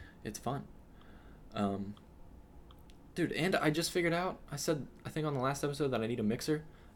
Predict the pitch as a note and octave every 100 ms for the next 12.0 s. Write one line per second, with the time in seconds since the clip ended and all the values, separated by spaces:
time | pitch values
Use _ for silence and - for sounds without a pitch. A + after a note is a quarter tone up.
0 | - - G#2+ G2 G2+ A#2 C#3+ D#3 D#3 D3+
1 | D3+ D#3 D#3 D#3+ - - C#3 B2 A2+ C3
2 | - - - - - - - - - -
3 | - - - - - - - - G#2+ D3
4 | C#3+ C3 C3+ A#2+ A2 B2+ B2+ - A#2 A2+
5 | A2+ A2+ G#2+ G2+ A#2 - C3+ - - G#2
6 | - G#2 - G#2+ A2 C#3 C#3 - - -
7 | - - A#2+ C3+ C3+ - C3 C3 - -
8 | D3 C3 B2+ A#2+ - C3 C3 B2+ C3 G#2+
9 | F#2+ - - - - - - - - -
10 | - - - - - - - - - -
11 | - - - - - - D3 C#3 A#2+